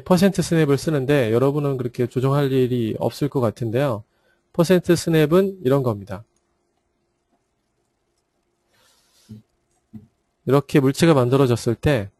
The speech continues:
퍼센트 스냅을 쓰게 되면 스케일을 조정할 때 주로 쓰는데요. 퍼센트 스냅은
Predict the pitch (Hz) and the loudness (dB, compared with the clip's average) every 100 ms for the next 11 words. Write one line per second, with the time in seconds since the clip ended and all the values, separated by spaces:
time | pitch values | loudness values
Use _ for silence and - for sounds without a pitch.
0 | _ _ _ _ 165 180 165 160 160 151 | _ _ _ _ -2 0 -2 -2 0 2
1 | 135 - 165 160 117 110 104 135 170 _ | 2 0 0 2 0 -2 -6 -8 -12 _
2 | _ _ _ _ _ - - - 185 180 | _ _ _ _ _ -20 -12 4 6 8
3 | 175 151 135 131 123 131 120 123 113 - | 6 4 2 2 2 -2 -2 -4 -2 0
4 | 160 120 127 127 131 135 123 123 127 110 | 0 0 -2 -2 -4 -6 -8 -8 -6 -4
5 | 110 170 | -6 -8